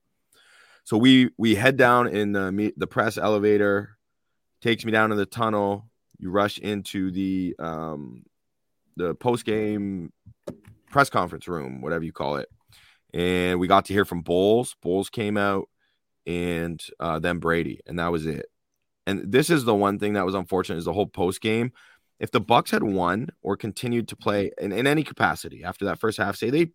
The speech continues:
grinded it out and won, I think it, we would have gotten some awesome sound bites. And, like, I think, I think it, we, we would have got more time with Tom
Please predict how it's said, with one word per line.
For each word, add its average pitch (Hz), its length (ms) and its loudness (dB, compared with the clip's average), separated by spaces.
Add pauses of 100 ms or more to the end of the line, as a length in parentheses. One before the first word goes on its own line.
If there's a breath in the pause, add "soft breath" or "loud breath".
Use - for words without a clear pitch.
(180)
grinded 110 400 0
it 101 80 0
out 107 160 2
and 92 100 -6
won, 101 260 -2 (540 soft breath)
I 101 80 -2
think 131 140 4
it, 117 100 2
we 104 140 4
would 101 160 4
have 92 80 0
gotten 90 420 0
some 85 220 -10
awesome 98 420 -4
sound 92 340 -4
bites. 87 380 -6
And, 82 100 -6
like, 73 200 -6
I 69 100 -8
think, 92 240 -8 (540 soft breath)
I 92 80 -4
think 107 200 -2
it, 110 40 4
we, 98 160 2
we 92 160 2
would 104 160 6
have 98 60 2
got 95 140 6
more 90 160 0
time 98 320 0
with 104 120 -4
Tom 101 480 -2